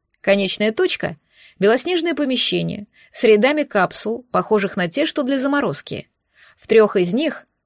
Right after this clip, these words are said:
под прозрачными колпаками угадала старых знакомых. Дергунов сотоварищи удостоились такой же чести? С чего бы?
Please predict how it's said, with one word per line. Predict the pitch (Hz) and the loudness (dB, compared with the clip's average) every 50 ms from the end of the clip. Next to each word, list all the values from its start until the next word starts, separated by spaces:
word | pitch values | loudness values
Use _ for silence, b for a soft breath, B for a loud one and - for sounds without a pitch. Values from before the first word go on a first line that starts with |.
| _ _ | _ _
под | - 233 - | -2 -2 0
прозрачными | - 240 247 254 247 269 247 220 - - 202 190 190 | 0 0 0 0 2 0 0 0 0 -2 -2 -2 -2
колпаками | - - 220 214 - 262 269 - 359 349 320 285 | 0 0 0 0 0 -2 -2 -2 -2 0 0 0
угадала | 262 220 233 233 220 262 254 247 240 | 0 2 0 2 2 4 4 4 2
старых | 240 - - 240 233 233 226 208 | 0 0 -2 0 0 0 0 -2
знакомых. | 208 240 262 254 - 262 202 170 147 143 - - - _ _ _ _ _ _ _ _ _ _ _ _ _ _ _ _ | -2 -4 -4 0 0 0 0 0 -2 -6 -10 -16 -20 _ _ _ _ _ _ _ _ _ _ _ _ _ _ _ _
Дергунов | 175 160 160 196 185 170 170 208 226 247 254 247 | -4 0 2 0 0 2 2 2 2 2 0 -2
сотоварищи | - - 226 - 202 185 160 170 175 226 269 - - 233 | -4 -4 -2 0 0 0 2 0 0 0 0 0 -2 0
удостоились | 196 185 180 180 - - 262 269 247 220 214 - | 0 0 0 0 0 -2 -2 0 0 0 -2 0
такой | - 196 190 - 226 214 202 | -2 -4 0 2 2 2 2
же | 196 180 | 2 -2
чести? | - - - 262 330 349 - - - 175 147 - _ _ _ _ _ _ | -4 -4 -2 -2 -2 -4 -4 -4 -4 -6 -6 -8 _ _ _ _ _ _
С | _ - - - | _ -18 -12 -8
чего | - - 359 349 320 226 | -2 -2 0 0 2 0
бы? | 160 - 143 - | 0 -2 -4 -8